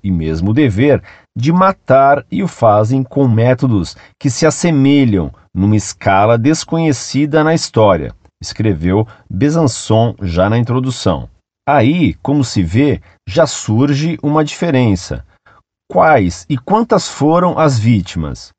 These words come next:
Os alemães eram organizados, frios, sistemáticos, como descreveu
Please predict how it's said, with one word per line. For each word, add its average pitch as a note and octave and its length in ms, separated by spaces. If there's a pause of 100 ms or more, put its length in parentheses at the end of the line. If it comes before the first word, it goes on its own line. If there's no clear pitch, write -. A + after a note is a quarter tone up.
Os C3 180
alemães D#3 800
eram F#2+ 200
organizados, C3 1080 (180)
frios, C#3+ 680 (160)
sistemáticos, C#3 1040 (260)
como F#2 220
descreveu C3 720